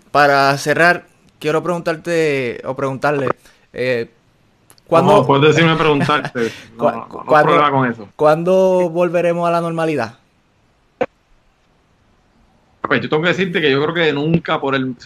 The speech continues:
Speaker 2: futuro cercano. Yo creo que esto va a ser un proceso largo. Eh, obviamente, pues, vamos a ir acercándonos a lo que era la normalidad próximamente. Eh, yo aún tengo preocupación de, porque me siento que no, que no sé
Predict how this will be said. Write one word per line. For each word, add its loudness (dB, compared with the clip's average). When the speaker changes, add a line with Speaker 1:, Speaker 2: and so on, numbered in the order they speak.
Speaker 2:
futuro -4
cercano. -4
Yo -8
creo -4
que -4
esto -4
va 0
a -4
ser -4
un -10
proceso -4
largo. 0
Eh, -14
obviamente, 0
pues, -4
vamos 2
a 0
ir 0
acercándonos -4
a 0
lo 2
que -8
era -2
la -2
normalidad -4
próximamente. -2
Eh, -8
yo 0
aún 2
tengo 0
preocupación -2
de, -6
porque 0
me 2
siento -2
que -2
no, -2
que -4
no -2
sé -2